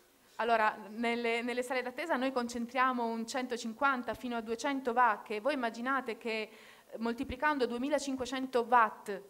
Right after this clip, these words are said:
prodotte da ogni vacca, beh, insomma, otteniamo un, un, un calore <laughs> da, da,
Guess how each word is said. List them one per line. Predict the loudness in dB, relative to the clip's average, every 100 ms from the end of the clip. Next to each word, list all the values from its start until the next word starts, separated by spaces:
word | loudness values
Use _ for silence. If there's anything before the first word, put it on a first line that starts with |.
| -8
prodotte | 2 2 4
da | 2
ogni | 2 2
vacca, | 4 4 4 0 0 0
beh, | 0
insomma, | -2 -2 0 0 0 -6 -12
otteniamo | -10 -6 2 4 6 6 4 0
un, | -4 -8 -8
un, | -8 -8 -8 -8
un | -8
calore | -2 0 2 2 0 0 -4 -6 -14 -16
<laughs> | -12
da, | -2 0 2
da, | 0